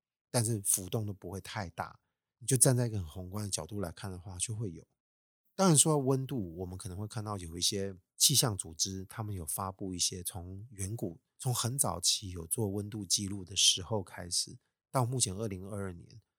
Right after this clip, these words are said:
就是每个四季这个温度的变化。我记得看到一个影片非常棒，它是一个螺旋形的，它就是慢慢变大，它就是慢慢变热。那这个浮动呢，刚好也证实了我说，它不会在上一个冬季跟下一个冬季浮动过大，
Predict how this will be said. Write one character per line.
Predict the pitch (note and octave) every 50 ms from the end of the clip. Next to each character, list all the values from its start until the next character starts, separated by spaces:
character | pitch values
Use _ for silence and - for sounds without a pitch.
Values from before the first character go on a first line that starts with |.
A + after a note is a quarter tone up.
| _ _
就 | _ - A2
是 | G2+ A2+
每 | G2 F2+ F#2 F2 E2 E2+
个 | _ -
四 | - - - - B2
季 | G#2 - - - A#2+ G2
这 | G2 A2
个 | F#2+ F#2+
温 | F#2 F#2+ F#2+ F#2+
度 | F#2+ G2+ G2
的 | F2+ E2+
变 | _ - G#2 F#2+ F2
化。 | F2+ - - F#2+ E2 D#2+ - _ _ _ _ _ _ _
我 | _ B2+
记 | D#3
得 | D#3 C3+
看 | - - C#3
到 | B2+
一 | G2+
个 | G2
影 | F2+ E2+ D#2+
片 | E2 - B2 A2+
非 | G2 - A2+
常 | F#2+ F2+ F2+
棒， | - G#2 G2 F#2
它 | G2
是 | A2 B2+ A#2
一 |
个 | A2 G#2
螺 | F2 E2+ D#2+ E2 F#2+
旋 | G2 - - E2+ F2 F#2
形 | - - - - B2+
的， | A2+ A#2+ - _ _ _ _ _ _ _
它 | - - B2+ C3
就 | C3 B2
是 | A2+
慢 | A2 G#2+ A2 G2
慢 | F#2 F#2+ F2+
变 | F2+ - F#2 E2
大， | D#2 - - - - _ _ _ _ _ _ _ _ _
它 | B2
就 | A2+ A#2 A2
是 |
慢 | G#2+ G2+ G#2 F#2
慢 | F#2 F2+ F2
变 | E2+ F#2 F2 D#2+ D#2+
热。 | D#2+ F2 F2+ - - _ _ _ _ _ _ _ _ _ _
那 | _ D3+
这 | C3+ F3+
个 | C#3+
浮 | C3+ - - G#2 F#2+
动 | F#2+ C3+ A#2 G#2 F#2
呢， | F2 F2 E2+ E2+ F#2 _ _ _ _ _ _ _ _ _
刚 | - C3 C#3 D3+
好 | C3+ B2+ G#2
也 | F2 D#2+
证 | D#2+ - A#2 G#2
实 | F#2 - -
了 | F2+ D#2+
我 | D#2 -
说， | - - F#2 F#2+
它 | - A2+
不 | - _ A2
会 | G2+ - C#3
在 | B2 - B2+ A#2 G#2
上 | - - C3+ B2 A2+ G2+
一 | F#2+
个 | F#2
冬 | F2 _ G2 F#2+ G2 G2
季 | G2+ - G#2 F2+ E2
跟 | - F#2+ F#2
下 | F#2 - - A#2 G2
一 | F#2
个 | F2 E2+
冬 | - F#2+ F#2 F#2
季 | F2+ - F2 E2
浮 | - - - G#2 E2+
动 | A2 G2+ F#2
过 | F2+ F#2 E2
大， | D#2 _ - - - -